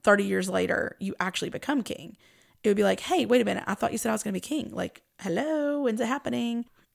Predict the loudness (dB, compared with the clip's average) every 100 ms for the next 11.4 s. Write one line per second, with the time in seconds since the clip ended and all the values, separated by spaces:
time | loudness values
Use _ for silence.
0 | _ -4 2 4 6 4 -2 2 4 6
1 | 6 4 2 0 0 0 -2 0 0 2
2 | 4 2 0 0 0 -2 -4 -12 -10 -2
3 | 0 2 0 -2 -2 -2 0 -2 -2 -2
4 | -2 -6 -4 -2 -2 -2 -2 0 -2 -2
5 | -2 -4 _ _ _ -20 _ _ -6 2
6 | 4 4 2 2 -2 0 0 0 0 -2
7 | 0 0 -2 -6 _ -6 0 0 -2 -12
8 | -20 _ _ _ _ _ -4 2 2 0
9 | -10 -6 -6 -2 -2 -2 -4 -2 0 0
10 | 0 0 0 -2 -2 -4 -4 -4 -2 -2
11 | -2 0 -2